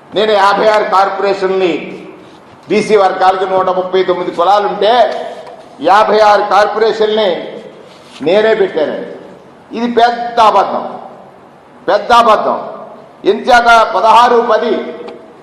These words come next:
పదహారు పది ఇరవై ఇరవై కరోనా సమయంలో ఈ రాష్ట్రంలో నూట ముప్పై తొమ్మిది కులాలు ఉన్నాయని,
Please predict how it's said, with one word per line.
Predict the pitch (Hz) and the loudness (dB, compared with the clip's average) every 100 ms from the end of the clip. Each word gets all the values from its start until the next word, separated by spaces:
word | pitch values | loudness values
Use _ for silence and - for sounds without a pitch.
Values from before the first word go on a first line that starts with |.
| - - - | -20 -20 -6
పదహారు | 147 202 226 240 247 226 226 | -2 4 6 6 4 2 2
పది | 226 247 202 - - - - - - - - 117 | 2 2 0 -2 -8 -12 -16 -20 -20 -20 -20 -4
ఇరవై | 160 226 254 | 0 2 2
ఇరవై | 247 202 220 226 160 - - - - - - - - | 2 2 0 0 -4 -8 -12 -16 -20 -20 -20 -20 -4
కరోనా | 233 254 254 247 | 0 2 4 2
సమయంలో | 240 208 202 180 175 233 - - - - - - - - - | 2 0 0 2 4 4 2 -2 -8 -12 -16 -20 -20 -20 -2
ఈ | 156 | 0
రాష్ట్రంలో | 202 220 226 247 240 233 | 4 2 2 0 0 0
నూట | 226 226 | 0 0
ముప్పై | 226 233 233 | 0 0 0
తొమ్మిది | 214 220 220 202 | 0 -2 -2 -2
కులాలు | 202 226 233 | 0 2 2
ఉన్నాయని, | 240 240 240 240 233 | 2 0 0 0 -2